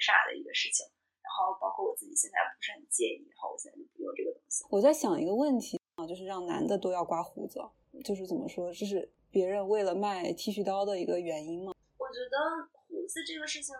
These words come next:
Speaker 1: 是属于就是一个仪表的一部分吧，就是我们在这个就是社会生活几千年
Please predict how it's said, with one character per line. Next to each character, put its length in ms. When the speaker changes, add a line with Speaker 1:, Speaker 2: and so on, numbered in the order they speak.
Speaker 1:
是 220
属 240
于 240
就 100
是 140
一 160
个 160
仪 320
表 320
的 80
一 160
部 160
分 80
吧， 240
就 80
是 240
我 320
们 80
在 400
这 160
个 240
就 160
是 140
社 340
会 380
生 180
活 480
几 200
千 400
年 240